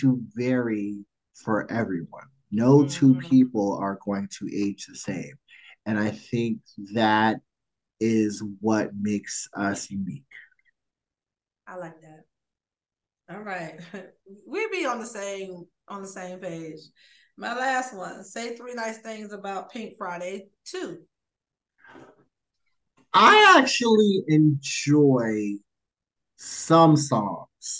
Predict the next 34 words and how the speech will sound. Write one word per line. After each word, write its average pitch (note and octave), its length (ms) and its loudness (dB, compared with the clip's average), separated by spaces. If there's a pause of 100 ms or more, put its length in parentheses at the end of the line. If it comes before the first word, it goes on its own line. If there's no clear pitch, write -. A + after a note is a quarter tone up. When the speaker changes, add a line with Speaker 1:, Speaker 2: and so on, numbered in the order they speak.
(140)
Speaker 2:
Mm-hmm. G#3 340 -10
Speaker 1:
from A2+ 340 -4
the A2 180 -6
album. G2+ 400 -2
And B2+ 80 2
I C#3 80 8
think G3+ 180 2
a G#3 60 4
lot C#3 280 6
of C#3 140 2
people, C#3 640 0 (380)
let B2 240 -12
me A2+ 80 -8
walk G2+ 280 -12
this - 140 -20
back. - 260 -18 (380)
I D3+ 140 0
think D3 240 -2
there C#3 200 4
are A#2+ 220 0 (180)
people B2 640 2
on A2 160 -2
social A2 420 -6
media B2+ 580 0 (580)
that G#2+ 520 0 (540)
think A#2 280 -2
I'm G#2+ 360 0
not A2 440 -2 (120)
a G#2+ 200 -6 (200)
fan B2+ 600 0 (180)
of G#2 220 -6 (100)
Nicki. C#3+ 680 -6
And, A2+ 260 -2 (420)
like, A#2+ 280 -2